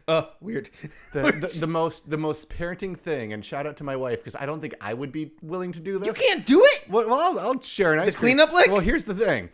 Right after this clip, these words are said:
Speaker 2: Exactly, the cleanup lick. When,
Speaker 1: Yeah.
Speaker 2: when Little E's ice cream is melting, just lick, lick, lick, lick, lick, lick, lick. It's like,
Speaker 1: Okay.
Speaker 2: uh.
Speaker 1: There's,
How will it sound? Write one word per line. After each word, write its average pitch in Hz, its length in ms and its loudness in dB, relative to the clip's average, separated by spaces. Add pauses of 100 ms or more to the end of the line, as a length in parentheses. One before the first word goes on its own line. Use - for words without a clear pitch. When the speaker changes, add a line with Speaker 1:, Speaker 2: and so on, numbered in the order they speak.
(240)
Speaker 2:
Exactly, 180 520 0
the 151 120 0
cleanup 220 440 -2
lick. 123 240 0
When, 143 100 0
Speaker 1:
Yeah. 208 220 0
Speaker 2:
when 156 240 -4
Little 202 220 2
E's 185 220 -2
ice 180 200 -4
cream 175 220 -4
is 131 100 -8
melting, 180 300 -4
just 135 160 -8 (180)
lick, 143 220 -8
lick, 143 180 -10
lick, 151 200 -14
lick, 226 180 -8
lick, 226 180 -8
lick, 196 220 -6
lick. 160 120 -10 (140)
It's 165 120 -10
like, 156 180 -12
Speaker 1:
Okay. 214 100 -8
Speaker 2:
uh. 190 800 -8 (600)
Speaker 1:
There's, 131 480 -2